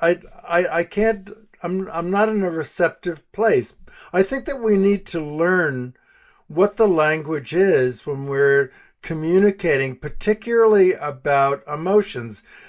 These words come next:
The, you know, the, there's a, someone said, um, you know, Engineers don't, don't, uh,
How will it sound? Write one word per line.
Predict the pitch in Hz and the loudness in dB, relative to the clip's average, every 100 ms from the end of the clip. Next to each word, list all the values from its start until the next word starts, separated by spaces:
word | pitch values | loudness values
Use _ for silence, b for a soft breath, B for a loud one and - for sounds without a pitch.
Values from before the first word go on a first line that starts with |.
| - | 2
The, | 214 196 135 - - | 6 6 2 -10 -14
you | 185 | -6
know, | 180 | -4
the, | 170 - 147 170 | -4 -8 -6 -4
there's | 160 160 175 | -2 -4 -4
a, | 165 - b b | -6 -14 b b
someone | - 143 220 185 | -8 -4 -2 -2
said, | - - 165 143 b b b b - | -2 2 2 0 b b b b -10
um, | 151 147 143 143 - | -4 -2 -2 -4 -10
you | 160 | -6
know, | 147 | -4
Engineers | 147 170 185 185 180 160 156 127 | -4 -4 -2 -2 0 -2 -4 -4
don't, | 165 151 120 120 - | -2 -2 -6 -16 -6
don't, | 160 147 147 165 | -4 -4 -4 -2
uh, | 139 135 131 | 0 2 0